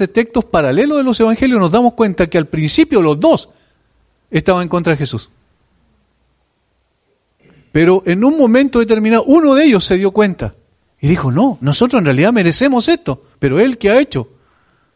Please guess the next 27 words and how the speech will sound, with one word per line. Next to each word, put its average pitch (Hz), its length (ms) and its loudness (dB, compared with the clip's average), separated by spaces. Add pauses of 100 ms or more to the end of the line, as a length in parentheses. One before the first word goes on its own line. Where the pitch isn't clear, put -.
(300)
Y 120 60 0
allí 208 340 2
estuvo 170 300 0
el 170 100 -2
cambio 175 360 -2
que, 156 220 -4
que - 120 -4
produjo, 147 460 0
obviamente, 147 480 -4
el 127 80 -2
Espíritu 123 440 -4
Santo 147 460 -2 (260)
en 131 140 0
el 117 140 -4
corazón 120 400 -2
de - 20 0
esa 123 160 -2
persona. 202 320 0
El 117 200 0
texto 170 280 -4
no 131 140 0
habla 196 180 0
del 147 100 0
Espíritu 156 400 0
Santo, 208 300 -2
pero 143 220 0
obviamente 156 560 -2